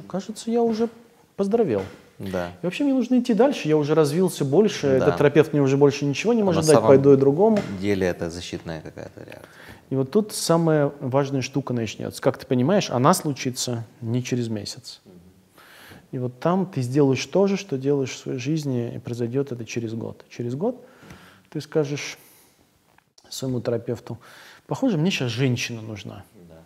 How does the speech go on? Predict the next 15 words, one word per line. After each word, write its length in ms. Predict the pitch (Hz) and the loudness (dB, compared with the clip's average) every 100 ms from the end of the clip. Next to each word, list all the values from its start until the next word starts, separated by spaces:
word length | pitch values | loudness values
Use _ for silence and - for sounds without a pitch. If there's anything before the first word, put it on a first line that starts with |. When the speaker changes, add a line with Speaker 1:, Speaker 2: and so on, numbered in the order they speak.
| _ _ - - - - 156 | _ _ -20 -20 -16 -2 0
Speaker 1:
Или: 140 | 131 | 0
«Похоже, 640 | - 120 233 277 240 240 233 - - | -2 -2 0 2 2 0 -4 -18 -20
сейчас 460 | - 131 127 185 185 | -12 -6 -2 -2 -2
мне 80 | 143 | -2
нужен 280 | 139 127 127 | -2 -2 -4
кто-то, 560 | - 233 233 196 190 147 135 131 127 127 - | 2 2 4 0 -2 -4 -4 -2 -4 -4 -6
э, 40 | |
у 60 | 123 | -6
терапевта, 460 | 131 127 233 233 | -4 0 0 -2
кто 160 | - 143 | -8 -4
еще 260 | 131 - 180 | -4 -2 -2
немножко 340 | 131 151 - | -2 -4 -6
понимает 360 | 117 107 127 123 | -8 -4 -4 -4
про 160 | 131 104 | -4 -2
бизнес». 520 | 107 95 92 - | -4 -6 -10 -16